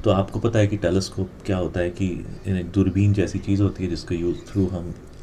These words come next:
planets और stars को explore करते हैं। लेकिन ये सारे telescopes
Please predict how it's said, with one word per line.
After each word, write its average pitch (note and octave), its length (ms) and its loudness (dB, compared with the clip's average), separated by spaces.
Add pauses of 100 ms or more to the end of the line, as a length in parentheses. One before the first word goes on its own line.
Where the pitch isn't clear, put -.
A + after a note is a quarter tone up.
planets F2 440 -4
और E2+ 220 -2 (360)
stars E2+ 400 -2
को E2+ 260 0
explore F#2+ 400 -2
करते - 280 -4
हैं। D#2 180 -4 (340)
लेकिन B2+ 280 0
ये C#3 140 2
सारे A2+ 280 2
telescopes A2+ 720 -2